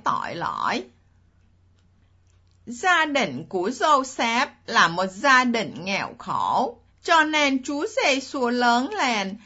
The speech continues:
trong một hoàn cảnh nghèo khổ thấp hèn. Chúa bị người giàu sang khinh thường. Tại sao con của Chúa Trời lại trở thành một người thấp hèn vậy?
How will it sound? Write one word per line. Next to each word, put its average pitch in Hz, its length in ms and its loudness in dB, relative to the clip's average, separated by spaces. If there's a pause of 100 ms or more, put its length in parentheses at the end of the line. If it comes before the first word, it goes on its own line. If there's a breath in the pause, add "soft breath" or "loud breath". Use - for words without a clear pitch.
(120)
trong 294 240 0
một 185 240 2
hoàn 131 400 -2
cảnh 175 360 -2
nghèo 190 340 -2
khổ 160 340 -2
thấp 370 180 -8 (160)
hèn. 196 320 -4 (520 soft breath)
Chúa 320 280 -2
bị 160 160 2
người 202 360 0
giàu 185 340 2
sang 254 420 -2
khinh 240 380 -2
thường. 196 460 -6 (1400)
Tại 214 300 2
sao 320 360 0
con 302 460 0
của 190 320 -6
Chúa 285 260 -6
Trời 240 460 2 (200)
lại 185 320 2
trở 160 320 0
thành 208 280 -2
một - 220 -8
người 202 340 -6
thấp 339 240 -6
hèn 151 500 -4
vậy? 165 520 -2